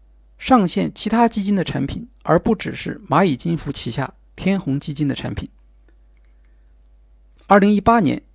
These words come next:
蚂蚁金服推出相互保产品，这是一款重大疾病保险。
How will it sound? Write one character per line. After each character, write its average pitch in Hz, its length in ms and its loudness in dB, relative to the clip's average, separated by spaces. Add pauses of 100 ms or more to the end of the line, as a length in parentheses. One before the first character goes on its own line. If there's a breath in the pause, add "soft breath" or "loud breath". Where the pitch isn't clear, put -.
(120)
蚂 175 160 6
蚁 185 100 4
金 180 240 0
服 160 160 -6
推 170 220 2
出 170 160 -4
相 214 240 0
互 - 120 -2
保 - 180 0
产 139 200 -2
品， - 200 -8 (1000)
这 240 100 6
是 214 140 4
一 196 80 0
款 160 340 -6
重 196 180 2
大 170 180 -2
疾 175 180 -6
病 180 160 0
保 127 160 0
险。 - 180 -12